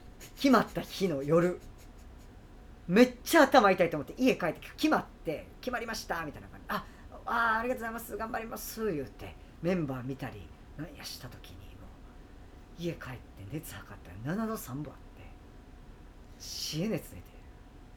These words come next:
Speaker 2: ってもう、多分マジで心配なんやろなって思ったのが、「ゆきさん、これってどう思います？」
Speaker 1: <laughs> ほんまに。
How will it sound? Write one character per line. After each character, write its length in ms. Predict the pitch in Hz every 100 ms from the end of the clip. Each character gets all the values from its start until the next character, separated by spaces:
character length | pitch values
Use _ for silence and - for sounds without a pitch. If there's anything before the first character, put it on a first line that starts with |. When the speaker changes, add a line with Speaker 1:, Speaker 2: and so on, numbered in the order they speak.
| - -
Speaker 2:
っ 20 |
て 60 | 101
も 80 | 95
う、 20 | 87 87 87 - -
多 80 | 123
分 120 | 107 98 92 90
マ 140 | 117 139
ジ 160 | 127
で 100 | 104 92 87 87 - - - - - - - - -
心 320 | - - 120 113
配 180 | 120 120
な 80 | 107
ん 100 | 101
や 100 | 95
ろ 100 | 92
な 300 | 95 98 98
っ 40 | 98 - - - -
て 60 | 98 92 90
思 40 | 104
っ 280 | 101 98 90 - - -
た 60 |
の 40 | 92
が、 220 | 90 90 87 - - - - - - -
「ゆ 60 | 95
き 140 | 110
さ 220 | - 113
ん、 60 | 110 -
こ 60 | 127
れ 80 |
っ 20 | 127
て 180 | -
ど 120 | 92 110
う 40 |
思 160 | 127 120
い 40 |
ま 140 | 123 120
す？」 200 | - 117 - - - 453 - 440 - 403 - - 339 - - 640 -
Speaker 1:
<laughs> 680 | - - - - - - -
ほ 240 | - 175
ん 200 | 190 196
ま 140 | 190
に。 140 | 185